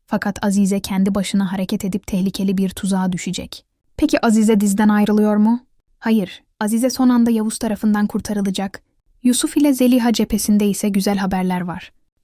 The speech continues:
Zeliha tamamen iyileşiyor ve ikili kırkıncı bölümden sonra evleniyor. Bahar ise bu mutlu sona engel olamayacak. Ama sahipsizlerde hiçbir mutluluk uzun sürmez.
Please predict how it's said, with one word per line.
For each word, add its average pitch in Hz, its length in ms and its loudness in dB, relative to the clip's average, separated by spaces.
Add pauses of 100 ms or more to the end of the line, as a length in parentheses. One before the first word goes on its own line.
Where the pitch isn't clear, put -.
Zeliha 214 400 4
tamamen 214 500 4
iyileşiyor 196 640 2
ve 196 80 -2
ikili 202 280 -2
kırkıncı 208 440 4
bölümden 196 420 4
sonra 185 300 -2
evleniyor. 185 540 -2 (320)
Bahar 226 260 0
ise 269 260 0
bu 254 100 4
mutlu 233 280 2
sona 214 260 0
engel 202 260 2
olamayacak. 190 720 -2 (440)
Ama 202 160 2
sahipsizlerde 202 720 -2
hiçbir 220 280 0
mutluluk 185 460 0
uzun 185 180 0
sürmez. 175 520 -4